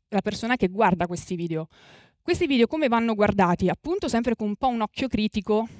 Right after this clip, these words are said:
e dire poi: "Ok, previa-, proviamo a mettere in discussione su, perlomeno su cose che sono paragonabili e sono confrontabili appunto con linee guida o comunque punti di riferimento."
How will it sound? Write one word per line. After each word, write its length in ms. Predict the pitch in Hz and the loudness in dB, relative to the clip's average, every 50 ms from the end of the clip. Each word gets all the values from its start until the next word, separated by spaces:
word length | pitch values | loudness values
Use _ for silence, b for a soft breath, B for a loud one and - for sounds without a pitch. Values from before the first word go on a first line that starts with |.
| B B | B B
e 100 | - 220 | -2 0
dire 220 | 196 208 214 220 226 | 2 4 2 2 2
poi: 260 | - 202 190 185 202 | 0 0 0 2 0
"Ok, 580 | 208 - _ - - - 190 180 180 185 190 - - B B B B B B B B B | -2 -2 _ -4 0 0 2 4 2 2 0 -2 -6 B B B B B B B B B
previa-, 340 | - - 247 220 220 220 202 - | -2 4 4 6 6 4 0 0
proviamo 320 | - 254 277 233 190 190 | -2 -2 0 2 2 2
a 20 | 196 | 2
mettere 220 | 196 185 - 214 | 0 0 0 0
in 80 | 196 190 | 0 0
discussione 480 | 190 - - - 196 - - - 208 | -2 -6 -8 -12 -10 -6 -4 -4 -4
su, 100 | 190 - - | -4 -6 -8
perlomeno 320 | - 202 214 214 196 202 | -6 -6 -4 -2 -2 -4
su 140 | 202 - 214 | -4 -6 -8
cose 300 | - - 208 202 - 233 | -6 -4 -4 0 0 0
che 100 | - 196 | -2 -2
sono 360 | - - - 208 208 208 - - b b b b b - - | -6 -4 -6 -4 -4 -4 -6 -8 b b b b b -12 -4
paragonabili 760 | - 185 175 180 175 185 185 170 160 156 156 170 165 165 165 b b b b b b b | -2 2 2 2 0 0 -2 -2 -2 -2 0 0 -2 -2 -4 b b b b b b b
e 100 | - 202 | -4 -4
sono 280 | - - 196 190 196 | -2 -2 -6 -6 -4
confrontabili 680 | - 208 190 185 - 220 220 214 - 180 180 185 185 185 | -2 -2 -4 -2 -2 -4 -4 0 2 2 2 2 2 -2
appunto 340 | - - 196 190 190 196 | -2 -2 -6 -6 -6 -6
con 140 | - - 175 | -6 -6 -6
linee 220 | 170 180 214 220 185 | -4 -2 -2 0 0
guida 180 | 190 196 175 | 2 2 2
o 40 | 180 | 0
comunque 300 | - 185 185 185 - 190 | -2 -4 -6 -4 -6 -6
punti 260 | - - 196 190 - 196 | -6 -6 -8 -4 0 2
di 80 | 185 | 2
riferimento." 680 | 185 185 - 190 170 175 170 165 160 165 - 170 170 | 2 2 0 0 0 0 -2 -2 -6 -8 -8 -10 -10